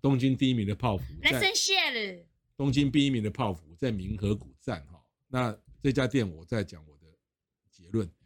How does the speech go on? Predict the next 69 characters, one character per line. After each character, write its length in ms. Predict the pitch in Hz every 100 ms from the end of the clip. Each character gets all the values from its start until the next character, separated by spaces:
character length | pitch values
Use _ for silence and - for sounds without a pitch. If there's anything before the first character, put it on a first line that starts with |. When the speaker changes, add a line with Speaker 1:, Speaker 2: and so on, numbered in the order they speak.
| _ -
Speaker 1:
你 120 | 113
没 120 | 156
有 100 | 127
吃 180 | - 151
过 240 | 160 139 -
这 120 | 147
家 120 | 139
店 160 | 135 143
的 80 | 120
泡 220 | 156 131
芙， 160 | 107 101
就 140 | 131 - -
不 80 |
代 180 | - 139
表 140 | 107 90
你 100 | 85
去 180 | 80
过 120 | 107 101
东 180 | 101
京。 160 | 95 101
我 100 | 139
敢 240 | - 113
下 220 | 101 151 123
这 80 |
种， 260 | 120 90 76 78 _ _ _ _
这， 120 | 170 160 _ -
我 180 | 170
敢 240 | 185 127 110
下 400 | - 202 156 127
这 200 | - 170
种 500 | - - 98 92 92 -
这 80 |
么 100 | 147
重 300 | 131 - 123
的 160 | 107 101
雨， 180 | 85 85
拿 180 | - 123
出 160 | 131 160
我 80 | 113
的 100 | 104
招 220 | 123 123
牌。 260 | 104 85 - _
Speaker 2:
结 220 | 240 233
论， 260 | 254 226 - -
把 100 | 254
那 140 | 285
个， 180 | 277 247
这 160 | 226 269
个 240 | 240 226
经 340 | 214 - 277 285
典 260 | 247 185 185 _ _ _
禁 260 | - 262 214
忌 220 | 208 220
的 140 | 185 175
味 200 | 175 160
道， 120 | 170 160 _ _
Speaker 1:
嗯。 120 | - - _
Speaker 2:
禁 200 | 330 262
忌 200 | 208 240
的 80 | 190
泡 280 | - 220 185
芙， 380 | - 180 170 _ _ -
吃 80 | 262
下 160 | 254 240
去 140 | 262
舌 240 | - 208
头 140 | 208 190
会 160 | 214
麻。 80 | 196